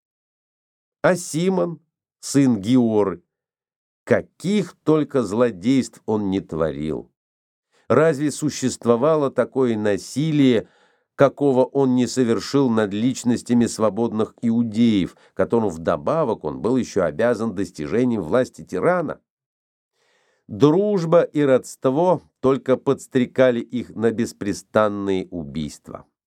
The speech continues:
ибо причинять зло чужим казалось им делом низкой трусости.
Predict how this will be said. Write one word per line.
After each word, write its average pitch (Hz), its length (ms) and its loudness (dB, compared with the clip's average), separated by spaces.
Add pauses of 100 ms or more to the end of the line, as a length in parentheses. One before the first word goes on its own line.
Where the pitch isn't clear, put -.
(120)
ибо 90 260 -2
причинять 101 680 0
зло 101 300 -4
чужим 101 520 -2
казалось 98 540 -2
им 98 160 -4
делом 101 400 0
низкой 110 400 -4
трусости. - 800 -8